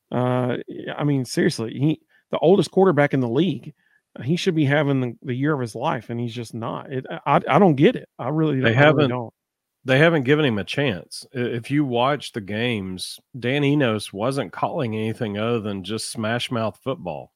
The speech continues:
Speaker 2: And, and he turned K J Jefferson into a glorified running back. And so, you know, he, I mean, they were rarely throwing the ball. It was, it was bizarre.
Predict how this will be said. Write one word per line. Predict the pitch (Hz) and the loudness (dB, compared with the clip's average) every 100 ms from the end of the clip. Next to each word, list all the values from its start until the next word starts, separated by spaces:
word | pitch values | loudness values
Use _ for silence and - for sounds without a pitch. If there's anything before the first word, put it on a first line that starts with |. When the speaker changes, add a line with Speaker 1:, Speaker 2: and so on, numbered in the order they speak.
| _ _ _ _ _ _ _ _ | _ _ _ _ _ _ _ _
Speaker 2:
And, | 120 117 110 104 107 | -2 0 0 -2 -4
and | 117 107 | -6 -4
he | 110 | -4
turned | 98 - 131 131 | -4 -2 0 0
K | - 123 113 | 0 -2 0
J | 117 | -2
Jefferson | 104 104 135 131 104 117 104 | -2 -2 -4 -4 -8 -6 -4
into | 104 104 | -4 -4
a | 98 | -6
glorified | 104 110 113 - 101 90 | -4 -2 -2 -2 -4 -2
running | 107 139 85 | -2 -2 -4
back. | 76 - - _ _ _ _ _ _ _ - | -10 -14 -18 _ _ _ _ _ _ _ -6
And | 117 110 | -4 -4
so, | - 120 110 104 104 - - | -2 0 0 0 -4 -6 -8
you | |
know, | 101 87 87 - _ _ _ _ - | -6 -6 -8 -16 _ _ _ _ -6
he, | 117 120 | -4 -4
I | 107 | -6
mean, | 101 | -4
they | 104 156 | 0 0
were | 123 | -2
rarely | 92 98 120 156 92 82 | -2 0 2 2 -2 -6
throwing | - 92 90 80 | -8 -8 -8 -10
the | 78 | -14
ball. | 73 67 - | -14 -16 -12
It | 101 | -6
was, | 120 107 - | -4 -6 -8
it | 104 | -6
was | 147 135 | -6 -4
bizarre. | 107 87 85 98 76 | -8 -8 -6 -4 -6